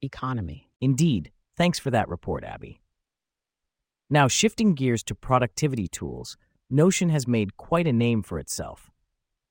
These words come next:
Speaker 2: There's a new Notion template for task management that promises to help users optimize their productivity and gain control over their busy schedules. Here to discuss this further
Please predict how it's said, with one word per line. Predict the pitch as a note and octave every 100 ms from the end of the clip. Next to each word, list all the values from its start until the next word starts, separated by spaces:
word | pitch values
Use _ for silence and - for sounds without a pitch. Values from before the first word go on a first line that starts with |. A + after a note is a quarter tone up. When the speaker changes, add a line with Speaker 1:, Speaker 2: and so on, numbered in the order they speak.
| _ -
Speaker 2:
There's | C3
a | C#3+
new | E3 A3
Notion | E3+ D3+ - B2+
template | - A#2 G2 D2+
for | - G#2
task | - B2+ - A2+
management | F2+ D#2+ - D#2 - _
that | A2 -
promises | D#3 E3 D#3+ B2+ -
to | G#2+
help | C3 B2 A2
users | G#2 G2 F#2 -
optimize | - D#3+ - A2+ G2+ G2
their | G2
productivity | - A2 G2 - D3+ - - - -
and | A2
gain | A#2+ A#2
control | A2 A2 - C3 E2
over | D#2+ F#2
their | F2+
busy | E2 F#2+ F2
schedules. | - F#2+ F2 - - - - _ _ _ _ _ _ _ _
Here | - F#3
to | F3
discuss | C#3+ - - A#2+
this | - A#2+ -
further | - C3 D#2 C#2